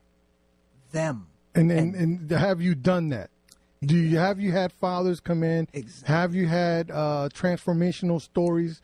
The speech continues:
Speaker 1: Oh.
Speaker 2: that came about
Speaker 1: Oh, my God.
Speaker 2: since
Speaker 1: I have
Speaker 2: you
Speaker 1: this.
Speaker 2: started?
Speaker 1: Can I tell you this one story?
Speaker 2: Okay, uh, all right. You can tell the whole world. How's that? You're listening
Speaker 1: All
Speaker 2: to,
Speaker 1: right.
Speaker 2: you're listening to Keep It one hundred <laughs> with Jose Candelario. This is one oh three point five F M, W N H H, independent dot org.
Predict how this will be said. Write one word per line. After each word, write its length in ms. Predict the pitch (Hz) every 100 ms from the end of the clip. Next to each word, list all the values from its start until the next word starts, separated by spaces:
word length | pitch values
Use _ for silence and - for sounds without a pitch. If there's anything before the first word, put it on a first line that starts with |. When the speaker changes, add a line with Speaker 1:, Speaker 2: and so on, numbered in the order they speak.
| _
Speaker 1:
Oh. 380 | 202 240 233 202
Speaker 2:
that 220 | 170 160 -
came 280 | 180 170 160
about 380 | 135 160 165 190
Speaker 1:
Oh, 180 | 208
my 160 | 196 160
God. 260 | 123 170 143
Speaker 2:
since 140 | 190
Speaker 1:
I 40 |
have 180 | 233 254
Speaker 2:
you 60 | 185
Speaker 1:
this. 100 | 226
Speaker 2:
started? 280 | 202 196 202
Speaker 1:
Can 80 |
I 120 | 247 262
tell 200 | 269 262
you 120 | 254
this 160 | 247 214
one 180 | 233
story? 420 | 220 - 220 214 214
Speaker 2:
Okay, 280 | 160 170 175 175
uh, 180 | 202 151
all 160 | 185
right. 200 | 220 233 202 175
You 80 |
can 120 | 185 -
tell 120 | 226
the 120 | 208
whole 160 | 180 202
world. 280 | 196 170 131
How's 180 | 165 160
that? 180 | 139
You're 100 | 151 196
listening 240 | 208 247
Speaker 1:
All 120 | 277
Speaker 2:
to, 60 | 247
Speaker 1:
right. 200 | 175 -
Speaker 2:
you're 120 | 202 214
listening 320 | 277 254 240
to 60 |
Keep 200 | 170 247
It 60 | 233
one 160 | 208 185
hundred 420 | 508 220 170 - 165 -
<laughs> 60 |
with 160 | 466 175
Jose 380 | 202 165 180 208
Candelario. 840 | - 240 233 226 185 170 160 180 - - 185
This 140 | 170
is 120 | 165
one 200 | 160 208
oh 100 | 202
three 240 | 202 202 196
point 280 | - 190 190
five 240 | 196 190
F 160 | 190 -
M, 180 | 190 185
W 260 | 160 165
N 140 | 180 180
H 180 | 180 175
H, 160 | 175
independent 380 | 160 156 175 175
dot 140 | 190
org. 280 | 196 160 165